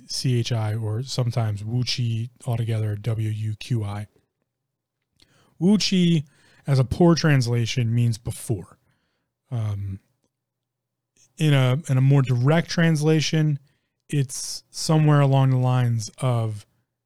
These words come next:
nothing, before existence, uh, before there was anything, or before action happens. It, it stands for a couple different things. Specifically in Tai Chi,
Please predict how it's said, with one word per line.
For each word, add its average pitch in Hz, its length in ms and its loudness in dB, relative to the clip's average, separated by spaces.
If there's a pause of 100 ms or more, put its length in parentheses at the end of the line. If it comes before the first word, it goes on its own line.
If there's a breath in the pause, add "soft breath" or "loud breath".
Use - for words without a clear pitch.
(280)
nothing, 131 460 -2 (1120)
before 139 420 2
existence, 107 760 -2 (140)
uh, 117 200 -6
before 120 460 0
there 123 180 2
was 123 460 0
anything, 113 560 -4
or 110 280 -2 (440 soft breath)
before 143 460 0
action 127 480 -2
happens. 107 640 -4 (380 soft breath)
It, 180 280 -4
it 143 100 -4
stands 196 400 0
for 160 280 2
a 131 120 -4
couple 185 300 0
different 127 360 0
things. 117 420 -2 (540)
Specifically 190 640 2
in 127 100 4
Tai 190 240 0
Chi, 127 380 0